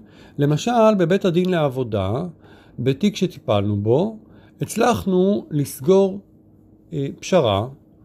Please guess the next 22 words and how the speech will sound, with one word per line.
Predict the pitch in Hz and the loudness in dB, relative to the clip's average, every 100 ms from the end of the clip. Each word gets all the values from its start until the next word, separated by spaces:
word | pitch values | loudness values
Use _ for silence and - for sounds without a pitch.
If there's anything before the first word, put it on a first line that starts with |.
| - - - - | -20 -20 -20 -10
והפשרה | 135 139 - 143 151 170 | -4 -4 0 0 2 2
היא | 147 170 | 2 0
חסויה, | 160 160 - 165 131 101 104 127 - _ - - - - | -2 -8 -4 -4 -2 -2 -6 -10 -20 _ -20 -20 -20 -8
וזה | 123 117 165 190 170 175 208 | -4 2 4 4 4 2 -2
בעצם | 160 123 165 170 - 135 135 151 - | -8 -6 -2 -2 0 0 2 0 -4
מנע | 143 127 147 | -4 0 0
חשיפה | 175 156 - 120 - 165 156 160 | 0 -4 -8 -6 0 0 0 -4
של | - 127 | -6 -4
הלקוח | 113 117 - 226 214 | -2 -4 -2 0 0
שלנו | 165 135 131 135 156 156 - - - - - | -2 -2 -2 -2 -4 -8 -20 -20 -20 -20 -12
מ-, | 151 139 143 143 156 | -4 0 2 2 2
לתביעות | 151 139 139 120 214 208 220 | 2 2 0 -6 -2 -2 0
נוספות | 185 170 147 202 190 | -4 -4 -2 -2 0
של | 160 | 0
עובדים | 139 135 196 | 0 0 0
אחרים | 175 175 202 240 226 214 202 - - - | 0 -2 -2 -2 0 -2 -4 -20 -20 -14
באותם | 131 175 156 - 220 233 | -4 0 0 2 2 2
עניינים | 220 202 202 233 214 220 214 - - - _ - | 2 4 2 2 2 0 -4 -12 -20 -20 _ -16
שהם | - - 156 147 147 147 147 147 147 - - - - 151 | -12 -2 2 4 4 4 4 4 2 -2 -10 -16 -2 2
יכלו | 156 151 214 | 2 2 2
לתבוע | 277 196 165 240 | 2 0 2 4
אותו | 220 - 165 160 | 4 0 0 0